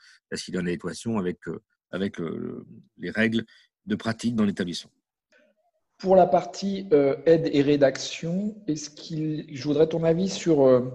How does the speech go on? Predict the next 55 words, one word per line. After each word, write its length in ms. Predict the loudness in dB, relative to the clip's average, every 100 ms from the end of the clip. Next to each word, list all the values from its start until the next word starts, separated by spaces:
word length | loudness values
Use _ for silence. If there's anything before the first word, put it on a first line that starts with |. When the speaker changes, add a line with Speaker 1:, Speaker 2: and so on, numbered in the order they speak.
| -14 -20 -20
Speaker 2:
ce 140 | -6
que 100 | -2
j'ai 140 | 0
vu 180 | 0 -2
dans, 380 | -2 0 0 0
dans 140 | -2
certaines 420 | -4 -8 -4 -4 0
revues 340 | 0 0 -2
de, 320 | 2 2 2
de 140 | 0 -4
syndicats 480 | -4 -6 -2 0
de 60 | 0
maîtres 200 | -2 -2
nageurs, 540 | -2 2 6 6 6 -2 -14 -20 -20 _
euh, 300 | 0 4 4 2
et 140 | 0
ce 100 | -2
que 240 | 0 2
moi 320 | 2 2 2 2
je 180 | -2 -6
suis, 420 | -8 -4 0 2
euh, 460 | 2 2 0 -2 -6
plutôt 380 | -12 -6 -2 0
enclin 360 | -2 -2 -4 -4
à, 340 | 2 2 2
à 60 | -2
soutenir, 560 | -6 -10 -2 0 0
c'est-à-dire, 560 | -2 -4 0 2 4 4
euh, 220 | 6 4 2 -4 -20 _ _ _ _ _ _ _
une 120 | 0
rédaction 580 | 4 6 6 4 -2 2
avec 260 | 4 4 0
une 80 | -4
certaine 400 | -4 -2 -4 -4
souplesse. 480 | -6 0 0 0
Donc, 200 | -4 -6
on 60 | -4
parlait 440 | 2 4 6 4
des 200 | 4 0
différentes 480 | -2 -4 -2 0 -2
zones 340 | 0 0 0 -2
que 120 | -4
définit 420 | -2 -4 -6 0
le 180 | 2 2
poste 380 | 2 2 2 2
et 20 |
l'organisation 720 | 2 2 2 4 2 0 -4
de 60 | -4
la 80 |
sécurité 500 | -4 -6 -8 -4 -4
qui 140 | -2 2
va 80 | 2
avec 180 | 2
ces 140 | -2 -2
zones, 260 | 2 2